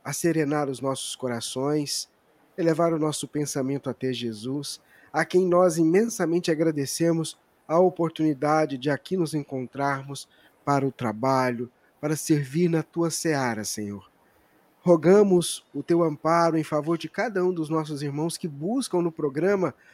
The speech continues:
o esclarecimento, a palavra amiga, e que o nosso amigo Jorge Elahá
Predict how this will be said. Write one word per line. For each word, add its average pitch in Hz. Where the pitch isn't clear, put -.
o 143
esclarecimento, 139
a 135
palavra 123
amiga, 139
e 226
que 247
o -
nosso 220
amigo 196
Jorge 165
Elahá 147